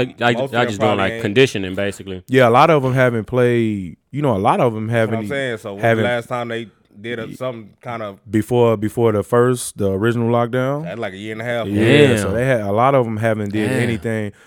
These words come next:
Speaker 3: Some of 'em, some of our kids haven't even, like, been out the house.
Speaker 1: Yeah.
Speaker 3: Like, seriously, shit, like,
Speaker 2: Mm-hmm.
Speaker 3: legit, like,
Speaker 1: Probably
Speaker 3: people
Speaker 1: some of them
Speaker 3: probably
Speaker 1: seventh graders probably never even played
Speaker 3: ain't
Speaker 1: sports
Speaker 3: never
Speaker 1: before.
Speaker 3: played before.
Speaker 1: Yeah,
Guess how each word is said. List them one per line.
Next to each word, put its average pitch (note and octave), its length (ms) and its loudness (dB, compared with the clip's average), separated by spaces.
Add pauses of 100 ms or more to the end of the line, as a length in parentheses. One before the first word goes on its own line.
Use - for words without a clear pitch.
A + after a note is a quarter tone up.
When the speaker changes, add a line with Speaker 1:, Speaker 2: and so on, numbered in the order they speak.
Speaker 3:
Some D3 240 -2
of C#3 100 0
'em, A2 60 -8
some D3 200 -4
of D3 60 0
our C3+ 220 0
kids C3+ 340 2
haven't B2+ 260 0
even, A2+ 260 -2
like, G#2 200 -2
been A#2 140 -4
out A2 140 -4
the F#2 80 -4
house. A#2 540 -4 (100)
Speaker 1:
Yeah. - 80 -8
Speaker 3:
Like, G2+ 180 -2
seriously, B2 460 0
shit, G#2 200 -10
like, G2+ 160 -2
Speaker 2:
Mm-hmm. G#2 100 -2
Speaker 3:
legit, G#2 320 0
like, G2+ 140 -6
Speaker 1:
Probably A#2 180 0
Speaker 3:
people B2 120 -6
Speaker 1:
some C3 160 4
of B2 40 4
them - 20 -
Speaker 3:
probably A#2 140 0
Speaker 1:
seventh A2+ 260 -8
graders A2+ 220 -6
probably A2+ 240 -4
never A#2 160 -6
even A#2+ 120 -10
played C3+ 300 -4
Speaker 3:
ain't A#2 160 4
Speaker 1:
sports A#2+ 60 2
Speaker 3:
never A#2+ 240 4
Speaker 1:
before. G2 120 -10
Speaker 3:
played C#3 420 4
before. G2+ 460 -2
Speaker 1:
Yeah, - 80 -14